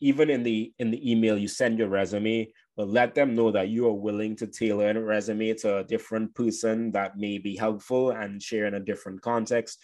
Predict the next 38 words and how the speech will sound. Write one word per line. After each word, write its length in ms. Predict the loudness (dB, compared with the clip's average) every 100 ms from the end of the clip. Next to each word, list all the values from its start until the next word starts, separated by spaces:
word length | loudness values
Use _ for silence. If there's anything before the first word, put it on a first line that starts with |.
| -10
of 140 | -6 -2
your 160 | -2
experiences, 920 | -2 -4 -2 0 0 0 -2 -2 -4 -10 _ _ -4
because 240 | -2 0
I 100 | 0
think 280 | 0 -4 -4
that 200 | -2 -2
is 140 | 0
also 320 | 0 0 0
important, 500 | -2 2 0 0 -6
letting 460 | -8 -4 -4 -4 -4
them 220 | -2 -4 -4
upfront 480 | -8 -6 -2 -2 -2
know 240 | -4 -4
that 240 | -2 -4 -6 _ _ _ 0
hey, 400 | 2 2 0 -6
if 220 | -2 -2 0
there's 320 | 2 2 4
an 100 | 0
opportunity 680 | -2 -6 -2 0 0 2 2
that 160 | 2
might 240 | 2 -2 -2
be 100 | -4
a 60 |
little 200 | -2 -2
different 440 | -2 -2 -2 -6 -6
from 140 | -4
what 120 | 0
I've 240 | 0 -2 -8 _
portrayed 460 | 0 0 0 0
myself 460 | 0 0 2 2 2
to 80 | -2
be 160 | -2 -2
experienced 560 | -4 -6 -4 -4 -2
on 160 | -2 -2
in 60 |
my 160 | -4 -4
resume, 640 | 0 0 0 -2 -2 -6